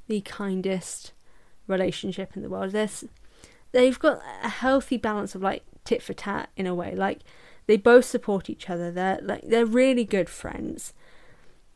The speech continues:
Incredibly supportive. Like, Grover makes mistakes in cases, like, um,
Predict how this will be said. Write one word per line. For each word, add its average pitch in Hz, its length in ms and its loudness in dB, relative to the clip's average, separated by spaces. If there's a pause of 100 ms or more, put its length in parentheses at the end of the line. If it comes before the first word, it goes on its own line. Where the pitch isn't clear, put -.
(960)
Incredibly 220 560 2
supportive. - 560 -8
Like, 220 360 -2 (200)
Grover 311 320 8
makes 254 280 4
mistakes 208 400 -2
in 208 80 -4
cases, - 840 -6 (300)
like, 208 260 -6 (140)
um, 196 380 0